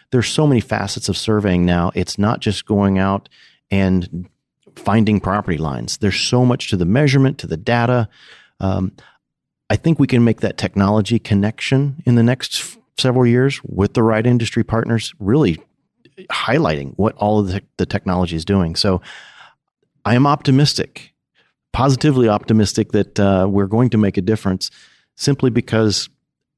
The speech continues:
I know what, I know what, in, uh, even early in my career, what fascinated me about surveying and what, and the technology that kept me in surveying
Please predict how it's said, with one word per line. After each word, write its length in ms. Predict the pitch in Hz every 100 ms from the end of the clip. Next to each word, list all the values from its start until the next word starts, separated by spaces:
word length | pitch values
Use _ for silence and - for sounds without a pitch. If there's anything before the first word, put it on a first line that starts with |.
| _ _ -
I 100 | 131
know 160 | 139
what, 240 | 139 123 -
I 120 | 127
know 180 | 139 165
what, 300 | 156 139 - -
in, 160 | 120 - -
uh, 300 | 104 101 98
even 380 | 98 147 135 131 -
early 240 | 123 120 110
in 80 |
my 160 | 104 104
career, 340 | - 95 87 90
what 320 | 95 95 -
fascinated 600 | - 104 104 107 98 90
me 140 | 95
about 240 | 90 87 -
surveying 460 | 104 92 87 82
and 120 | 90
what, 140 | 101 107
and 160 | 98
the 60 | 92
technology 640 | - - 104 104 101 92
that 260 | 87 82 -
kept 340 | - 143 -
me 220 | 104 87 71
in 140 | 90
surveying 580 | - 98 87 90 85